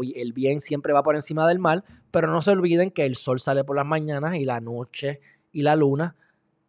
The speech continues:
regresa por la noche. Así que siempre va a haber oscuridad, siempre va a haber luz, y estamos en el medio aprendiendo. Así que elimine-, es,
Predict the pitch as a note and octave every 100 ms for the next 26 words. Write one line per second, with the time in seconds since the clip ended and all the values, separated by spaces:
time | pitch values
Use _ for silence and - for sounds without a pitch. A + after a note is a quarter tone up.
0 | _ - D#3 D#3+ F3+ F#3+ G3 F3+ F3+ G#3+
1 | - F#2+ - _ - - C#3+ D#3 F3+ D3+
2 | - - - - F#3+ G3+ F3+ F3 F3 F#3+
3 | E3+ D3+ D#3 D#3 E3+ F#3 E3+ F3 D3+ D3+
4 | D3+ _ _ _ _ _ _ _ _ _
5 | _ _ _ C3+ - B2+ C3+ C#3 C#3 D3
6 | E3 D3+ D3+ - B2 A#2+ A2+ A2 A#2+ A2+
7 | A2 D#3 F3+ D3+ C#3 C3+ C3+ B2